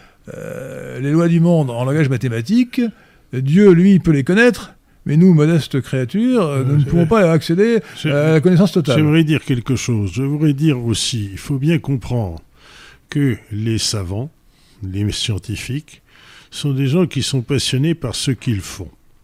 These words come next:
Speaker 2: Et dans beaucoup de cas, avec peut-être l'exception des mathématiques, et encore, parce que si vous voulez, les mathématiques peuvent utiliser des ordinateurs, peuvent utiliser des appareils coûteux,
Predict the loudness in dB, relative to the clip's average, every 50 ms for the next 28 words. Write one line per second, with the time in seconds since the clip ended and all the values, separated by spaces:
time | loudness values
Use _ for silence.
0 | -12 -6 -4 -2 -2 -2 -4 -6 -8 -10 -8 -6 -6 -4 -4 -4 -4 -4 -2 -4
1 | -2 -2 -2 -4 -4 -4 -8 -10 -8 -8 -8 -8 -8 -8 -8 -6 -6 -6 -8 -4
2 | -4 -4 -2 0 -2 -2 -2 -4 -6 -8 -8 -8 -6 -6 -6 -6 -6 -4 -2 -2
3 | -2 -2 -2 -2 -4 -4 -4 -6 -6 -8 -8 -8 -8 -10 -10 -12 -12 -10 -6 -2
4 | -2 0 0 -2 -4 -6 -10 -10 -10 -12 -14 -18 _ _ _ _ _ _ _ _
5 | _ _ -14 -14 -14 -10 -10 -8 -8 -8 -8 -10 -8 -6 -4 -4 -2 -2 -2 -2
6 | -4 -4 -6 -8 -8 -8 -8 -8 -8 -6 -8 -8 -8 -10 _ -20 -20 -20 -20 -20
7 | _ _ 0 2 2 2 2 -2 -4 -4 -4 -4 -4 -2 -2 -2 0 -2 -2 -2
8 | -2 -4 -4 -4 -6 -6 -6 -4 -4 -4 -4 -4 -6 -6 -6 -4 -4 -4 -4 -4
9 | -6 -6 -4 -4 -6 -6 -6 -8 -6 -4 -4 -2 0 0 0 0 -2 -2 -2 -4
10 | -4 -4 -6 -6 -4 -4 -6 -6 -6 -8 -8 -4 -2 -2 -2 -2